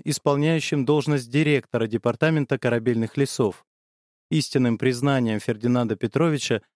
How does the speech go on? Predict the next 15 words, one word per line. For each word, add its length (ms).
была 240
служба 600
на 180
судне 460
и 20
в 100
море. 380
Но 120
тогдашний 500
характер 500
этой 220
службы 480
в 60
Балтийском 520
флоте 480